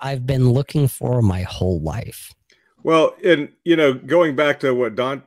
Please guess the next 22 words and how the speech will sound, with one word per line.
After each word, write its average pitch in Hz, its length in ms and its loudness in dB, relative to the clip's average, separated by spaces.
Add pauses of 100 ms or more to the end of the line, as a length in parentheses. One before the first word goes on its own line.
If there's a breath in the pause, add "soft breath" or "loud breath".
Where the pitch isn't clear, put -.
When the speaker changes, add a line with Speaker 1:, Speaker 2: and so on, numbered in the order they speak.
Speaker 2:
you're 123 200 -6
talking 123 200 -6
about 110 160 -4
with 92 140 -12
Dante, 107 640 -6 (120)
you 107 120 -14
know, 90 320 -8 (580)
like, 101 260 -8
I've 117 180 -10
got 131 340 -2 (100)
my 120 140 -8
first, - 480 -10
my 123 120 -6
first 135 400 -8
meetup 113 480 -4
is 95 160 -12
Sunday, 101 680 -8 (120)
and 101 640 -8 (160)
the 104 120 -20
chick - 280 -6
is - 140 -14
forty. 98 600 -10